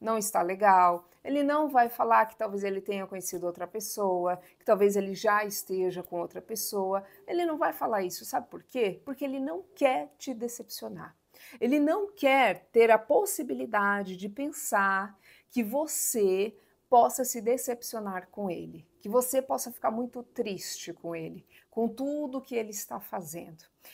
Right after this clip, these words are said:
Então, como ele quer manter as aparências em relação a você,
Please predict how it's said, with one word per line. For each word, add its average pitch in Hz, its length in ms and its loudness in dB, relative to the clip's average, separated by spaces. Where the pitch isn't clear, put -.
Então, 294 340 6
como 320 220 -2
ele 294 160 -2
quer 277 180 0
manter 254 720 0
as 185 180 -2
aparências 185 600 -4
em 175 80 -8
relação 170 440 -4
a - 20 -14
você, 170 560 -6